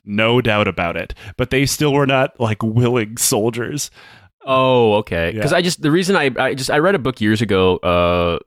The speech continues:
Speaker 2: I guess the, it's Atem Shalkol. I guess you translate it as, like, like, swing breathing.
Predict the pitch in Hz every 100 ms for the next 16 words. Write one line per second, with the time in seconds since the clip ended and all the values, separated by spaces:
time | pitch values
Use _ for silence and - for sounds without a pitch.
0 | - 98 110 120 90 101 - 101 104 -
1 | 82 - 82 95 107 98 95 95 98 87
2 | 87 82 87 _ - 92 - - 107 101
3 | 123 147 156 175